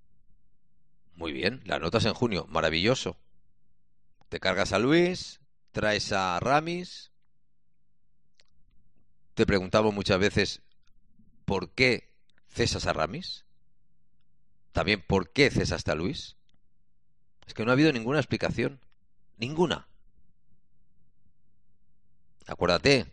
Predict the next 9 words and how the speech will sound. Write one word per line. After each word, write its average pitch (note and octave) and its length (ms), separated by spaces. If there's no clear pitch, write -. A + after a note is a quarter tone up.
cuando E2+ 260
traes F2+ 220
a F2 40
Ramis, G2+ 520
es G2+ 180
el C3+ 80
entrenador A2 520
que F#2+ 140
queremos. F2+ 600